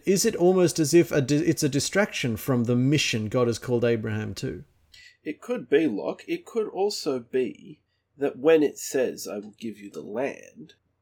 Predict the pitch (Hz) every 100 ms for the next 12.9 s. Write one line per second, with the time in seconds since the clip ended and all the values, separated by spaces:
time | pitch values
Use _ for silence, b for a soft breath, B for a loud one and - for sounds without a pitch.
0 | 123 127 123 156 208 160 127 156 185 107
1 | - 123 127 131 123 196 180 170 156 131
2 | 127 120 113 - - 135 123 151 214 131
3 | 95 120 - - _ - - 143 135 131
4 | 117 117 151 - - 85 _ _ _ _
5 | _ 190 - - 143 123 120 123 110 139
6 | 135 107 110 107 104 98 - 131 127 107
7 | - - 113 104 92 98 104 175 - -
8 | - - _ _ _ _ _ 123 120 117
9 | 110 - _ 139 143 165 156 147 - b
10 | b _ _ 131 127 143 131 131 127 208
11 | 123 120 110 117 110 98 101 101 98 98
12 | 95 98 92 - 143 202 - 202 208